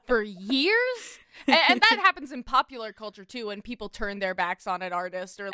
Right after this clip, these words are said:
I've seen Taylor Swift fall in and out of fashion, like, six times. You know, where everyone's like, "Oh, she's just this," and then everyone's like, "She's the best," and then it's like, "No, she's," and it, it, it's the nature of the internet on that one.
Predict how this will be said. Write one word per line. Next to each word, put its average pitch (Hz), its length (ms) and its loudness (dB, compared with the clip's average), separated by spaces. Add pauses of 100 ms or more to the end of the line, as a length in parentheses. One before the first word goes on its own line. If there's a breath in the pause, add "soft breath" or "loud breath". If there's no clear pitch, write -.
I've 262 200 10
seen 277 300 -6
Taylor 220 340 -2
Swift - 360 -8
fall 202 300 2
in 214 220 -4
and 208 100 -6
out 190 180 0
of 202 100 -8
fashion, 190 420 -4
like, 185 160 -10
six - 380 -8
times. 185 600 -8 (400)
You 220 120 0
know, 208 160 0
where 202 100 -2
everyone's 196 380 -4
like, 185 280 -2
"Oh, 233 220 8
she's 254 320 -12
just 254 320 -8
this," 240 280 0
and 214 120 -10
then 208 100 -4
everyone's 208 380 -6
like, 190 160 -6
"She's 226 360 -10
the 202 180 -8 (180)
best," 208 320 2
and 202 80 -12
then 208 80 -6
it's 202 140 -12
like, 214 140 -6 (300 loud breath)
"No, 254 360 0
she's," 233 360 -10
and 294 160 4
it, 294 140 2
it, 269 160 0 (140)
it's 254 180 -10
the 311 120 -10
nature 339 280 -6
of 196 120 -6
the 185 100 -16
internet 180 400 -8
on 180 160 -4
that 185 220 2
one. 147 200 -12